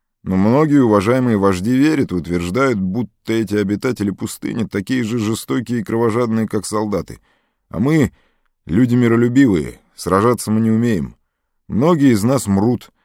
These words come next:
и мы, наверное, не доживем до окончательного конца. Но мы сейчас правим народом и обязаны думать не только о себе, но и о наших детях.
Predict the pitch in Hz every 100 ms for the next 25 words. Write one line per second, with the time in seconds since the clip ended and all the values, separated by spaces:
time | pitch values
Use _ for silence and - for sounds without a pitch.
0 | _ _ - 92 143 160 147 120 92 82
1 | 78 71 60 52 87 87 82 92 131 151
2 | 135 113 113 - 85 80 80 - 87 82
3 | - - - _ _ _ _ _ _ _
4 | - 82 104 143 147 127 - 135 - -
5 | 131 131 120 117 120 131 117 92 82 85
6 | 113 113 110 101 117 123 104 98 90 147
7 | 143 117 98 - 85 76 71 85 127 123
8 | 101 92 107 95 80 82 71 60 -